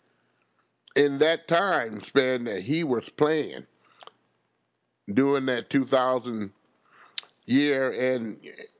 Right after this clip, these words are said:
and a little bit above and beyond.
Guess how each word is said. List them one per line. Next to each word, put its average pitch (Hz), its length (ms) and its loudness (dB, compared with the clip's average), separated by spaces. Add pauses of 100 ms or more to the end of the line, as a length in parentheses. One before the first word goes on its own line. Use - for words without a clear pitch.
(160)
and 139 520 0
a 127 120 0
little 156 240 2
bit 147 220 0
above 135 420 0
and 123 160 -4
beyond. 139 480 -2